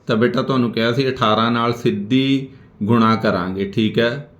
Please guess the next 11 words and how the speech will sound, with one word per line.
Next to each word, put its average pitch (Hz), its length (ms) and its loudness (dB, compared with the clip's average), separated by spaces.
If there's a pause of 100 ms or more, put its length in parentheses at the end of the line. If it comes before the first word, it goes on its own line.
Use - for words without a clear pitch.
(1900)
ਤਾਂ 127 360 0
ਅਠ-, 123 240 -6
ਅ, 113 400 2
ਅਠਾਰਾਂ 123 500 2
ਗੁਣਾ 127 300 4
ਨ-, 104 440 2
ਨੌ, 101 460 4 (280)
ਠੀਕ 123 300 2
ਹੈ? 147 240 0 (720)
ਟ-, - 60 -4
ਅ, 107 400 2